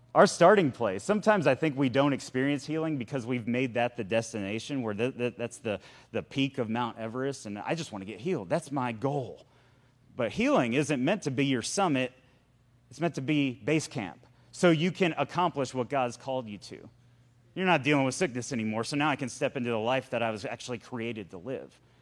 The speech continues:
And when we're just, even the little m-, minor aches and pains, my knees, my back, my hip, my shoulders, all that stuff that just comes with age, society says,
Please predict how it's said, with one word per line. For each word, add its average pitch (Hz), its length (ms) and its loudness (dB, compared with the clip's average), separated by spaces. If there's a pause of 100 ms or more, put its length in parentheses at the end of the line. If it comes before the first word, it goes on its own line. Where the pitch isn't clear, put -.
(640)
And 135 80 0
when 151 100 6
we're 165 120 8
just, 156 200 2
even 226 180 2
the 147 120 2
little 160 200 4
m-, 139 180 0 (180)
minor 156 340 4
aches 160 240 -2
and 135 120 -2
pains, 143 320 -2
my 123 120 -2
knees, 139 380 -2
my 107 100 -4
back, 139 400 -4
my 104 120 -8
hip, 180 320 0 (560)
my 98 60 -18
shoulders, 160 720 6 (180)
all 208 240 10
that 208 200 8
stuff 160 280 4
that 131 100 -4
just 208 180 -2
comes 240 220 0
with 233 160 0
age, 165 540 -2 (340)
society 143 540 2
says, 135 420 -6